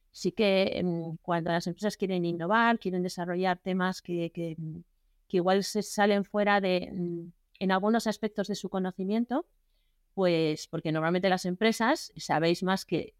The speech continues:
mm, nosotros de lo vuestro, lógicamente, pero sí que igual hay algunos puntos en los que se necesita ayuda, ¿no? O desarrollos que ya hemos realizado, pues, a través de investigaciones básicas a nivel,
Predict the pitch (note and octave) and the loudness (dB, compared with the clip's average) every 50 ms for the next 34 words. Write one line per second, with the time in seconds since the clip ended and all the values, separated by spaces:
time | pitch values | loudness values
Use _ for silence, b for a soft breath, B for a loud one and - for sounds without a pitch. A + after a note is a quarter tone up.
0 | _ _ E3 D#3+ D#3 D3+ D3+ D3 D3 D#3 D#3 - D#3+ D#3 A3 A3 G3 D#3+ C#3+ C3 | _ _ -12 -10 -10 -10 -10 -10 -10 -10 -8 -8 -6 -2 -2 0 0 0 0 0
1 | - G#3 A#3+ - - _ - - _ - E3 D#3+ - D3 - - D3+ F3 G#3 G#3+ | 0 -2 -4 -4 -8 _ -20 -20 _ -10 -10 -8 -8 -10 -8 -6 -2 0 0 0
2 | G3 E3 D3+ b b b b b b b F#3+ F3+ F#3 - G#3+ G#3 A3 G#3+ G#3+ A3 | -2 -4 -12 b b b b b b b 0 0 0 0 0 0 2 2 4 4
3 | A3 A3+ G#3+ G#3+ G#3+ G#3 G#3 G#3+ G#3+ G#3+ G#3+ G#3 - _ A3+ A3 A3 A#3 A3+ - | 4 4 4 4 4 2 2 2 2 0 0 -2 -2 _ -2 -2 0 -2 -2 0
4 | A3 G3+ G3+ F#3 - - - - E3+ D#3+ D#3+ - - - - F3+ D#3+ D#3 D#3 - | 0 0 0 -2 -4 -4 -4 -2 -2 0 -2 -4 -6 -8 -8 -6 -6 -6 -6 -8
5 | - - F3 - E3+ D#3 D3+ D3 C#3+ C#3+ D3 C#3+ D#3 F#3 A#3+ C4+ - _ _ _ | -8 -8 -2 0 0 2 2 2 2 2 2 0 0 0 -2 -4 -6 _ _ _
6 | _ _ _ _ _ - G3 G3 F#3 F3 F#3+ F#3+ - G3+ F3+ F3+ F#3+ G3+ G3 G#3+ | _ _ _ _ _ 2 4 4 4 4 2 -2 0 0 0 2 2 2 2 2
7 | A3 G#3+ - - G3+ F#3+ G#3 G3 G3 G3 G3 G3 G3 G3+ - - G3+ G3 G3+ F#3+ | 0 0 -2 -4 -2 0 0 0 2 2 2 2 2 0 0 0 0 0 0 -2
8 | G3 G#3+ - _ _ - G3 F3+ F#3+ G3 F#3+ F#3+ F#3+ - - G#3 A3 G#3+ G3 F#3 | -4 -8 -10 _ _ -10 -6 -2 0 0 0 0 -2 -2 -2 0 0 2 2 0
9 | F3 - _ - D#3+ D#3 D#3 D3+ D#3+ - - E3 D#3 - D#3 D#3+ D#3+ E3+ E3+ - | -2 -4 _ -6 -4 -2 -2 -2 -2 -4 -6 -8 -6 -2 0 2 2 2 2 0
10 | F3+ F#3 F#3 - - - E3 F3 E3+ - F3+ F3 F3 F3 F3 - - G3 A3 - | -2 -2 -2 -4 -4 -2 0 0 0 0 -2 0 0 0 0 0 0 0 0 0
11 | - G#3 G3+ - F3+ F3+ F#3 - E3+ E3 E3 E3 E3+ E3+ E3+ F3 F3 | -2 -6 -2 0 0 0 0 -2 -6 -6 -4 -2 -2 0 0 -2 -4